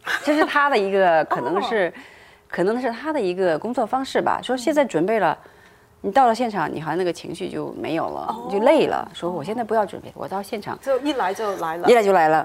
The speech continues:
Speaker 2: 哦。
Speaker 1: 完了，他有一个很好的，可以让大家学习的一个，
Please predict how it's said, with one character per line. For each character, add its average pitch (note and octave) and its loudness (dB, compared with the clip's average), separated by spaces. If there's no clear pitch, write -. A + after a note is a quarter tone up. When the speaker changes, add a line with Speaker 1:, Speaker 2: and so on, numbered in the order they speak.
Speaker 2:
哦。 - -8
Speaker 1:
完 F3 2
了， A3 2
他 A#3 0
有 F3+ 0
一 D3 -2
个 G3 -4
很 F3 -4
好 F3 -4
的， D3 -2
可 - -8
以 G3 0
让 F#3+ 2
大 G3+ -2
家 G3 0
学 C#3+ -4
习 - -6
的 F#3+ -4
一 D#3 -4
个， F#2+ -8